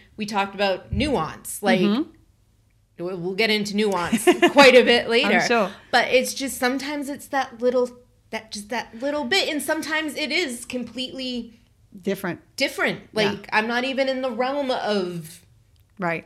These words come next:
Speaker 1: what's gonna help me in this moment right
Speaker 2: Well,
Speaker 1: now.
Speaker 2: and there are times when I might make a suggestion to Serena and she'll be like,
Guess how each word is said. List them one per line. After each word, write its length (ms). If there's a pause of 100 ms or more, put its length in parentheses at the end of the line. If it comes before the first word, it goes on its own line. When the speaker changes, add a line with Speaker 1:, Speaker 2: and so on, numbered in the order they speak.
(160)
Speaker 1:
what's 300
gonna 160
help 240
me 140
in 260
this 220
moment 380
right 100
Speaker 2:
Well, 160
Speaker 1:
now. 240
Speaker 2:
and 140
there 140
are 60
times 500
when 400
I 180
might 220
make 220
a 60
suggestion 640
to 160
Serena 460
and 220
she'll 180
be 120
like, 240